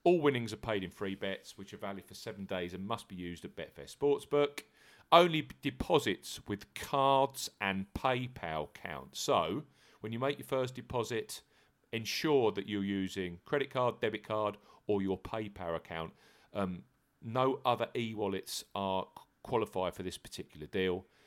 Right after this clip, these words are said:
Exchange and multiple bets are excluded, and of course, full terms and conditions apply.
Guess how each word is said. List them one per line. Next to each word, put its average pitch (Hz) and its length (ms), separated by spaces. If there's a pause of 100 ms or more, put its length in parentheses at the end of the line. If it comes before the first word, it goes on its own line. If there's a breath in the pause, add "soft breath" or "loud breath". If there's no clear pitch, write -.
(340 soft breath)
Exchange 170 800
and 135 140
multiple 127 640
bets - 340
are 87 80
excluded, 92 500
and 87 100
of 85 120
course, - 340
full 98 260
terms 87 340
and - 80
conditions 82 720
apply. 85 560